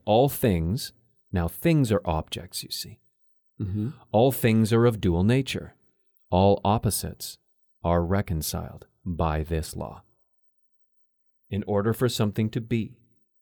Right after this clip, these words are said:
Speaker 1: in this, in object, it is of dual nature. It has a positive and a negative polarity to it.
Speaker 2: Yeah.
Speaker 1: This is a very important and very impactful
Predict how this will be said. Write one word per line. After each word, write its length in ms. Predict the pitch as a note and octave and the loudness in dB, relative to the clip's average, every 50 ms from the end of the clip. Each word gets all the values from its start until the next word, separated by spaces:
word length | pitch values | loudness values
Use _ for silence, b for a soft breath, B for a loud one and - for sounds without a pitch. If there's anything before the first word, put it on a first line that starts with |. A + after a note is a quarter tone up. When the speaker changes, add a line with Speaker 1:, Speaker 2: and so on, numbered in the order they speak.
| _ _ _ _ _ _ - | _ _ _ _ _ _ -4
Speaker 1:
in 260 | G2+ F#2 F2+ F#2 F#2+ | -2 -2 -2 -2 -2
this, 440 | F2+ G2 G2 G#2 G#2 - - - - _ _ _ _ _ _ _ _ _ - | -2 -2 -4 -4 -4 -8 -12 -14 -16 _ _ _ _ _ _ _ _ _ -4
in 260 | G#2 F#2+ F#2+ G2 G2 - | -2 -2 -2 -2 -4 -4
object, 580 | G2+ G2 F2+ F#2 - - - - - _ _ _ _ _ _ _ _ _ _ _ _ _ _ | -4 -4 -4 -4 -8 -14 -16 -16 -18 _ _ _ _ _ _ _ _ _ _ _ _ _ _
it 160 | - G2 F#2 F2+ | -2 -2 0 0
is 160 | F#2+ F#2 G2 | 0 0 2
of 260 | F#2+ F2+ F2+ - - | 0 -2 -2 -4 -4
dual 320 | - G2 F2 D#2+ D#2+ D#2+ | -2 -2 0 0 -2 -2
nature. 500 | E2 F2 F2 F2+ F#2 - - - - - - | -2 -2 -2 -2 -4 -6 -10 -12 -14 -14 -12
It 180 | - - - - | -14 -14 -12 -10
has 260 | F2+ E2+ D#2 D#2+ - | -10 -8 -8 -6 -6
a 100 | F#2 F#2+ | -6 -8
positive 500 | F#2 - - - D2 D2 - E2 F2+ F2 - | -8 -10 -12 -12 -12 -12 -10 -8 -8 -4 -2
and 100 | G2+ G2+ | 0 0
a 40 | G2 | 0
negative 520 | F2+ E2 - - - - - D2+ - _ - | -2 -4 -8 -12 -16 -18 -18 -18 -20 _ -10
polarity 480 | - F2+ F2 F2+ F2+ F2+ - - - - | -6 -4 -4 -4 -4 -6 -10 -14 -16 -16
to 180 | - - - - | -14 -14 -10 -8
it. 60 | - | -6
Speaker 2:
Yeah. 120 | F2 E2+ - - _ _ _ _ _ _ _ _ _ _ - | -6 -6 -8 -10 _ _ _ _ _ _ _ _ _ _ -10
Speaker 1:
This 340 | G#2 F2+ E2 G2+ F#2 - A2+ | -8 -4 -2 -2 -2 0 -2
is 220 | G#2+ G2+ G2 G2 - | -2 -2 -2 -6 -4
a 120 | G#2 G2 F#2+ | -2 -2 -2
very 500 | F2 F2 E2+ G2 G#2+ A2 A2 G#2 F#2 F2+ | -2 -2 0 2 4 4 6 4 4 2
important 460 | F2 F2+ E2 - - F#2+ F2+ F2 F2 | 2 0 -2 -2 -4 -4 -4 -4 -6
and 140 | F#2 F2 E2 | -6 -6 -4
very 300 | D#2+ F2+ F2 G2+ G2+ F#2 | -4 -4 -2 -2 -2 -4
impactful 760 | E2 E2 D2+ - - F2+ F2 - - - - - - - - | -6 -8 -10 -8 -8 -8 -8 -8 -12 -18 -16 -16 -14 -16 -16